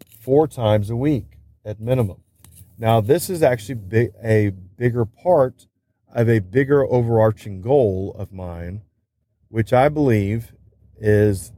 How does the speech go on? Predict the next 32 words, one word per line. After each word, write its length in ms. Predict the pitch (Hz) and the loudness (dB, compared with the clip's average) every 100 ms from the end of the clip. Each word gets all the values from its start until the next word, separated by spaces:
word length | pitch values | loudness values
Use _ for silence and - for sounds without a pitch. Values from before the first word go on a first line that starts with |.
| 101 | -8
that 100 | 98 | 0
I 140 | 101 | 2
want 340 | 110 104 104 - | 2 2 0 -2
to 120 | 113 | -8
live 340 | 92 95 95 | -4 -2 0
a 120 | 98 | 0
healthy 500 | 87 98 107 123 120 | -2 0 0 0 -6
life. 500 | 101 95 90 92 - - | -2 0 0 -2 -6 -14
I 120 | 92 | -10
want 320 | 92 95 101 - | -8 -8 -10 -12
to 360 | - 98 95 87 - _ _ _ _ | -10 -8 -6 -8 -12 _ _ _ _
also, 600 | - 107 - 113 98 92 - - - - | 0 0 2 0 0 -4 -12 -20 -20 -10
you 100 | 107 | -4
know, 160 | 95 90 85 | -2 -2 -4
reduce 500 | 107 98 107 123 - | -10 -2 2 0 0
the 120 | 107 | -6
weight, 500 | 92 110 113 110 - - _ | 2 2 2 -2 -18 -20 _
uh, 460 | 104 95 92 90 87 | -6 0 2 2 0
that 160 | 95 | -2
I 220 | 92 90 | -2 -2
currently 440 | 85 - 135 135 101 | -4 -8 -4 -2 -4
have, 420 | 87 85 85 101 - _ _ _ _ _ _ | -6 -8 -6 -8 -10 _ _ _ _ _ _
and 120 | 110 117 | -2 2
I 60 | |
wanna 220 | 131 135 | 2 2
look 240 | 131 127 117 | 2 2 0
fit, 680 | - - 113 107 - - - _ _ 98 | -12 0 2 2 -4 -20 -20 _ _ -14
uh, 340 | 95 95 92 | -6 -4 -4
for 720 | 85 - 110 107 110 110 110 107 - | -6 -10 0 4 4 4 4 0 -6
where 200 | 95 98 | -4 0
I'm 160 | 101 107 | 2 0
at, 280 | 87 98 | -4 -8